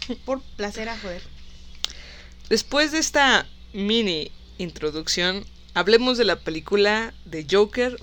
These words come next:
Speaker 2: o El Guasón. Esta película causó un gran revuelo. Entendamos que la locura siempre resulta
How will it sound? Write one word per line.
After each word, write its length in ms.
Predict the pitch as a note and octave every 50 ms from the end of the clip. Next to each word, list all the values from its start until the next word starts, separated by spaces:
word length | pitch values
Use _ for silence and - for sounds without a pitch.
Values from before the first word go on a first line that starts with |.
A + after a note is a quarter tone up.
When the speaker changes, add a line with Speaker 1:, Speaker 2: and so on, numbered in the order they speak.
| -
Speaker 2:
o 100 | - F3+
El 80 | F3 D#3+
Guasón. 360 | - - - - - - - - - - - - - - - - - - - - - -
Esta 200 | C#4 - F#4+ F#4
película 560 | - D4 A#3 G#3+ G3 - B3 B3+ B3+ C4+ C#4+ -
causó 360 | - F#3+ E3+ F3 - - G#3
un 120 | G#3 G3+ F#3+
gran 240 | G3+ G#3+ A3 A3
revuelo. 420 | G#3 G#3 G3+ F#3 F3+ E3 D3+ C3+ - - -
Entendamos 720 | - F#3 G3 F#3+ - A3+ A3 G3 A#3+ B3 B3 C4+ D4 C#4+ -
que 200 | - - F#3 D#3
la 120 | - D#3 E3
locura 440 | E3 D#3+ D#3 - F#3+ G3+ G#3+ A3+ A3+
siempre 360 | - - G3 G3 F#3 G#3 G3
resulta 640 | F#3 F3 D#3+ - - E3+ E3+ E3+ - G3 G3 G#3